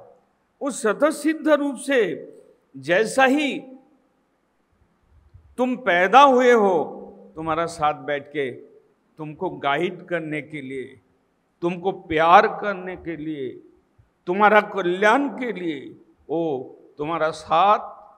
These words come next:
आ गया, बैठ गया तुम्हारा हृदय के अंदर।"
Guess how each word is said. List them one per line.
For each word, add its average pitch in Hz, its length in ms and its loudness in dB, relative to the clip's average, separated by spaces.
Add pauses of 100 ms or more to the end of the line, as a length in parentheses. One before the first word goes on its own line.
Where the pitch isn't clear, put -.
(500)
आ 143 160 -2
गया, 131 300 -8
बैठ 165 280 -2
गया 147 320 -6
तुम्हारा 135 360 -8
हृदय 127 420 -6
के 202 160 -16
अंदर।" 87 420 -18